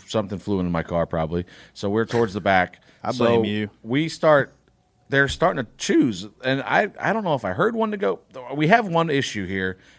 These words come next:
Speaker 1: and it's, and it's one, I don't wanna keep picking on this guy, but there's one flag man for some reason right now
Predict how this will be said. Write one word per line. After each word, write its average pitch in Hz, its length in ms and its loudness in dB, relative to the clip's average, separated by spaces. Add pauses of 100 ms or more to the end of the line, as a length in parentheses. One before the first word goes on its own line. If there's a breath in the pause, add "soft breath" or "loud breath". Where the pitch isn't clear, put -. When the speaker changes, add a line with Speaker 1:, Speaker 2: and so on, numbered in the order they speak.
(160 soft breath)
Speaker 1:
and 135 140 4
it's, - 400 -4 (840)
and 117 160 0
it's - 200 -6
one, 160 600 2 (120)
I - 80 -2
don't 113 220 -2
wanna 110 200 -4
keep 131 180 -8
picking 113 220 -2
on 92 80 -6
this 87 140 -8
guy, 82 280 -6 (440 soft breath)
but 117 180 0
there's 107 200 -2
one 143 240 0
flag 185 380 4
man 101 220 2
for 98 260 -10
some 165 280 0
reason 160 320 0
right 98 220 0
now 85 360 -8